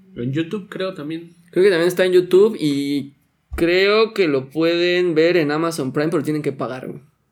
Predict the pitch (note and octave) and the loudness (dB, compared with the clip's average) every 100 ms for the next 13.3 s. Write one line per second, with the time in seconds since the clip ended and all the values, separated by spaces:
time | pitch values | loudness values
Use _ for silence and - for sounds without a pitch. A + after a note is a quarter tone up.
0 | _ D#3+ D#3+ D#3 D#3+ D#3 D3+ C#3 D3 D3 | _ -8 -4 -2 -2 -4 -6 -2 0 0
1 | D3+ D3+ D#3+ C3+ B2 A2 A2 A2 G#2+ A2 | 0 0 -2 -2 -4 -4 -6 -10 -14 -18
2 | A#2 C3+ C#3 C3+ _ C3+ C3 B2+ C#3+ C#3+ | -10 -8 -8 -12 _ -12 -10 -6 -6 -6
3 | D3 C3+ C3+ A2 - _ - A#2+ C#3 C#3 | -8 -8 -10 -10 -16 _ -10 -8 -6 -10
4 | - - B2 C3 D#3 A3 C4+ _ D#3 A2 | -12 -12 -8 -8 -8 -10 -14 _ -16 -14
5 | A2 A2 A#2 A#2+ _ _ _ _ D3+ E3+ | -16 -18 -18 -20 _ _ _ _ -2 0
6 | E3 E3+ D#3 D#3 D#3 D3+ D3 C3+ C#3+ C#3+ | 0 0 0 0 -2 -6 -10 -6 -2 0
7 | D#3+ F3+ E3 E3+ E3+ D#3 D#3+ E3 D#3+ C3+ | 0 0 0 0 0 0 0 0 -2 -2
8 | - D3 E3 E3+ B2 C3 - C#3 C#3 D3 | -2 -4 -4 -6 -10 -10 -6 -6 -4 -4
9 | C3+ C3 - C3 C3 A#2 A2 A2+ B2 A2+ | -6 -10 -10 -8 -6 -6 -4 -4 -6 -10
10 | A2+ G#2+ G2 F#2 - - C3 A#2+ D3+ C#3+ | -10 -12 -12 -14 -20 -12 -10 -4 -2 0
11 | C#3+ C3+ - _ _ - C3 A#2+ A2 A2+ | 0 -2 -8 _ _ -14 -10 -8 -10 -10
12 | C3+ C#3 B2+ B2+ C3+ C3 A#2+ B2+ C3+ C3 | -10 -10 -8 -8 -8 -8 -8 -8 -8 -10
13 | - - | -12 -16